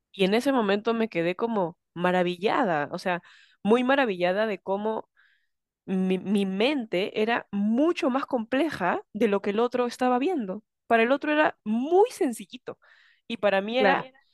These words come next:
Speaker 1: "A la miércoles, ¿qué voy a hacer?". <laughs>
Speaker 2: Y claro, es que tú estabas
Speaker 1: Entonces,
Speaker 2: adentro.
Speaker 1: ajá, yo
Speaker 2: Ujú.
Speaker 1: estaba muy adentro de una piscina ahogándome y de-, el otro desde fuera me dijo, "Oye, pero estás en una patera, párate,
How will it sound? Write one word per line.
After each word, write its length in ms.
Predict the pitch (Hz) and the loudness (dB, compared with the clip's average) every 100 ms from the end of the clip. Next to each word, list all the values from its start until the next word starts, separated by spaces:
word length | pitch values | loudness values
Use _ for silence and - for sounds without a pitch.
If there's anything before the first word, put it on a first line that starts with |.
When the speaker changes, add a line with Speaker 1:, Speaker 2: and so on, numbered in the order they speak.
| _ _ _ | _ _ _
Speaker 1:
"A 100 | 269 | 0
la 100 | 262 | 0
miércoles, 360 | 240 220 185 - | -2 -4 -8 -8
¿qué 240 | - 311 269 | -4 -4 -6
voy 360 | 180 254 320 - | -2 0 0 -2
a 200 | 196 151 | -4 -4
hacer?". 380 | 156 302 285 208 | -4 -2 -2 -2
<laughs> 560 | - - - 359 - - - | -4 -10 -2 -2 -2 -10 -2
Speaker 2:
Y 60 | |
claro, 200 | 269 349 | 4 4
es 60 | 233 | 4
que 60 | |
tú 60 | 262 | 2
estabas 240 | 208 381 214 | 6 6 6
Speaker 1:
Entonces, 0 | |
Speaker 2:
adentro. 580 | 208 330 240 170 165 _ _ _ _ _ _ - | 6 4 4 0 -4 _ _ _ _ _ _ -4
Speaker 1:
ajá, 400 | 175 175 165 165 - | -2 -2 -4 -6 -8
yo 120 | 214 | -4
Speaker 2:
Ujú. 20 | 202 | 0
Speaker 1:
estaba 280 | 208 226 | 4 4
muy 240 | 196 202 247 | 2 0 0
adentro 320 | 226 214 214 | -2 -2 -4
de 40 | 220 | -4
una 120 | 220 | -6
piscina 380 | 180 - 190 190 | -8 -10 -2 2
ahogándome 720 | 175 196 190 175 165 190 339 _ | 4 2 0 -6 -6 -8 -10 _
y 140 | 208 | -4
de-, 200 | 175 185 180 | -2 -2 -2
el 140 | 190 | -2
otro 240 | 226 - | -2 -2
desde 240 | 240 226 202 | -2 -2 -4
fuera 220 | 214 220 | -2 -2
me 100 | 214 | -4
dijo, 180 | 226 - | -8 -6
"Oye, 180 | 370 381 | -2 -2
pero 280 | - 302 277 | -2 -6 -6
estás 260 | 262 339 330 | -8 -6 -2
en 100 | 349 | -2
una 160 | 349 | -2
patera, 400 | 349 233 - 240 | -2 -2 0 -2
párate, 400 | 214 - - 190 | -2 -4 -6 -10